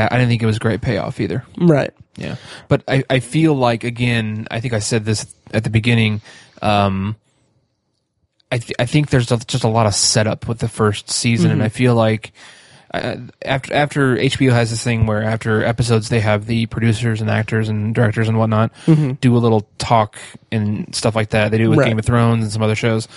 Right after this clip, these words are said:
Speaker 1: and they do it with this, which is nice. And after the finale, Jonathan Nolan said, "The first season was all about control, and the second season is gonna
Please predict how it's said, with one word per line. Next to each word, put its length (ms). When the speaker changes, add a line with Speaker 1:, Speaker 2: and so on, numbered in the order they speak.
Speaker 1:
and 80
they 60
do 140
it 20
with 120
this, 200
which 140
is 100
nice. 380
And 460
after 200
the 100
finale, 760
Jonathan 380
Nolan 380
said, 640
"The 80
first 320
season 340
was 140
all 160
about 520
control, 720
and 200
the 60
second 360
season 320
is 80
gonna 300